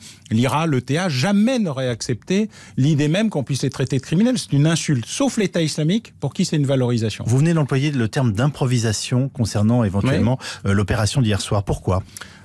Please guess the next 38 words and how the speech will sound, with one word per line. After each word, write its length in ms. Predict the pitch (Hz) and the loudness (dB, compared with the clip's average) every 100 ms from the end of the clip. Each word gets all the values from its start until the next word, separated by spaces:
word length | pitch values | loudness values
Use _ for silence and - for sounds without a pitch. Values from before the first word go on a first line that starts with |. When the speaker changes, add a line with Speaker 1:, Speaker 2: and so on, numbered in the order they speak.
| - | -4
Speaker 1:
Moi, 120 | 170 | -2
je 80 | 196 | 0
pense 180 | 247 226 | -2 -2
que 80 | |
c'est 160 | 180 185 | -4 -2
la 80 | 170 | 0
même 140 | 185 | 0
situation 480 | 180 175 170 - 180 | -2 -2 -2 -2 -2
que 320 | - 139 139 | 0 0 0
dans 120 | 131 | 0
les 160 | 139 135 | 0 0
opérations 320 | 147 147 139 | 0 -2 0
de 60 | 156 | -2
perquisition 540 | 151 - 143 139 170 | -2 0 0 0 0
à 80 | 139 | 2
Bruxelles, 600 | 113 143 - 175 208 220 | 2 0 0 0 0 -2
qui 140 | - | -2
se 160 | 127 - | -4 -2
traduisent 520 | 123 - 131 135 156 | -2 -2 0 0 0
par 140 | - 117 | 0 0
la 120 | 120 | 0
fuite 360 | - 165 156 | 0 0 0
éperdue, 680 | 156 139 151 131 135 156 156 156 - - - | -2 -2 -2 0 2 2 2 -4 -20 -20 -8
euh, 240 | - 110 113 | -2 0 2
d'une 220 | 127 143 | 2 0
partie 360 | 135 - - 156 | 0 -2 0 0
des 220 | 127 117 | 0 0
opérateurs 500 | 117 131 123 120 131 | 0 0 0 0 0
des 180 | 117 110 | 0 -2
attentats, 500 | - 107 - 120 117 | -2 -2 0 0 2
Speaker 2:
Mmh. 100 | 104 | 0
Speaker 1:
euh, 100 | 92 | -2
ou 100 | 110 | 0
des 100 | 104 | 0
supports 520 | - 139 - 135 127 | 0 -2 0 0 0
des 180 | 104 101 | 0 -2
attentats 400 | 104 110 104 110 | 0 -2 -2 -2
de, 320 | 104 92 90 | 0 0 -2